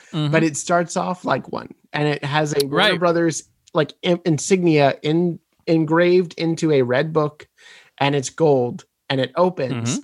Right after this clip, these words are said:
Speaker 2: and then we have, um, the first instance of a stunt team being credited,
Speaker 1: Yes. Yeah.
Speaker 2: um, in the credits, which is phenomenal because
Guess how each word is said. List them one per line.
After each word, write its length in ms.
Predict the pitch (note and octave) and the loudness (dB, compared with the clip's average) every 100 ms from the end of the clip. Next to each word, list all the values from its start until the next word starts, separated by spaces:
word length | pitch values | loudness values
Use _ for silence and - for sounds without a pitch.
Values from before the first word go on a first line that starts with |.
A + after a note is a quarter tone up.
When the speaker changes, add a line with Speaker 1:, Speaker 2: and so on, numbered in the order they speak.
| _ | _
Speaker 2:
and 180 | D#3 D3+ | -2 0
then 120 | D#3 | 0
we 140 | F#3 | 0
have, 540 | D#3+ D#3+ D#3 D3 C#3 - _ - _ _ _ | 0 2 2 0 -4 -14 _ -20 _ _ _
um, 480 | D#3 C#3+ C#3 B2+ B2 _ | 0 2 2 -2 -12 _
the 120 | E3 | -2
first 520 | - - A#3+ B3 - | -2 -2 0 -2 -2
instance 720 | A#3 B3 - F3+ D3 - - - - - _ | 0 2 2 0 0 -6 -8 -14 -20 -20 _
of 320 | D#3+ D#3+ C3+ - - | 2 2 0 -6 -4
a 100 | D3 | -2
stunt 480 | - - G#3 C#4 - | -4 -2 -2 -2 -4
team 440 | D3+ B2+ B2 B2 - | -4 -2 -4 -8 0
being 240 | D#3+ D3+ | 0 0
credited, 580 | C#3 E3 D3+ C#3 C#3 B2+ F3+ | 0 0 0 2 0 0 0
Speaker 1:
Yes. 380 | G#3 A3+ - - - | 2 2 -6 -14 -4
Yeah. 260 | D#3+ D3+ | 0 2
Speaker 2:
um, 160 | C#3+ C3+ | 0 -2
in 120 | F3 F3+ | 0 0
the 60 | |
credits, 540 | E3+ A#3+ C#4+ - - - | -2 -2 0 -2 -4 -2
which 240 | E3+ E3+ E3+ | -2 0 -2
is 160 | D3 _ | -6 _
phenomenal 680 | - E3 D3 D#3 F#3 D#3 C#3 | -4 -2 2 0 2 0 0
because 500 | D3 D#3 D3+ C3 | 0 0 0 0